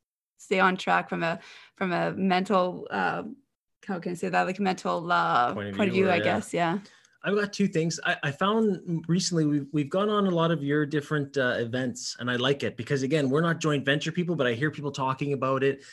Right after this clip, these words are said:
Speaker 2: and I always find it neat to see what they're doing. So we've gone on a couple of your events lately, and I really liked it. Uh, something else I've been, we've been listening to is Clubhouse. Uh, a lot of Americans there, not, doesn't seem like too many Canadians, but again, just picking up different, uh, different tidbits of stuff in the States. So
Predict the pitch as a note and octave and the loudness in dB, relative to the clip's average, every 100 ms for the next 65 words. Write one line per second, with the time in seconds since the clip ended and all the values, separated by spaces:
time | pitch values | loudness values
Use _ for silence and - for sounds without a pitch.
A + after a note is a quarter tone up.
0 | - A#2+ B2+ C#3+ C#3+ - C#3+ C3+ A2+ C3 | -8 -2 2 2 2 0 0 0 0 -2
1 | C#3 C3 - C3+ B2+ B2 B2+ A#2 A#2 A#2 | -2 -4 -4 -2 -2 -2 -2 -4 -2 -2
2 | A#2 A2+ B2+ A#2+ E3 F3+ E3+ D#3+ D3+ C3 | -4 -2 -4 0 0 0 -2 -2 -2 0
3 | B2+ C3+ C3+ C3+ - B2+ A#2+ B2+ A#2 G#2 | 2 2 2 -2 -2 -4 -2 -2 -2 -2
4 | A#2+ A2+ A2+ A2+ B2 B2 - - - - | -2 -2 -4 -4 -6 -6 -8 -20 -20 -14
5 | A2 A2 G#2+ D3+ D3+ D#3+ C#3 C#3 C#3 A#2+ | -2 0 0 0 0 0 2 0 0 -2
6 | B2 A#2+ A#2+ A#2 B2 A#2+ C3+ C#3 B2 A#2 | -2 -4 -4 -2 -4 -4 -4 -4 -4 -6
7 | - A#2+ B2+ B2+ - - - _ _ _ | -6 -4 -4 -6 -6 -10 -12 _ _ _
8 | _ A2+ A2 G#2 G#2 G2+ G2+ G2+ G#2 A2 | _ -6 -4 -4 -4 -4 -4 -2 0 2
9 | B2+ C3+ B2 A#2 A#2+ A#2+ B2 A#2+ B2 A#2 | 2 2 0 2 0 0 -4 -6 -2 0
10 | B2+ C3 A2+ A#2+ A#2 A#2 - _ _ - | 0 -2 -6 -8 -6 -6 -8 _ _ -8
11 | A#2+ B2 C3+ A2+ - - G3 F#3+ F#3 - | -6 -4 -2 -4 -4 0 2 2 0 -2
12 | F3+ F#3+ G#3+ A#3+ - B2+ B2+ C3 C3+ C#3 | 0 4 2 2 -2 0 2 0 0 -2
13 | D3+ C#3+ C#3+ C#3 D3 C#3 C#3 C3 - B2+ | -2 0 -2 -2 -2 -2 -2 -4 -2 0
14 | B2+ C3 B2 C3 A#2 B2+ A2+ B2+ - A#2 | 0 -2 -4 -4 -4 -6 -2 -4 -4 -8
15 | - B2+ B2 B2+ A#2+ - B2+ - A2+ G#2 | -4 -4 -4 -6 -4 -2 -4 -4 -6 -6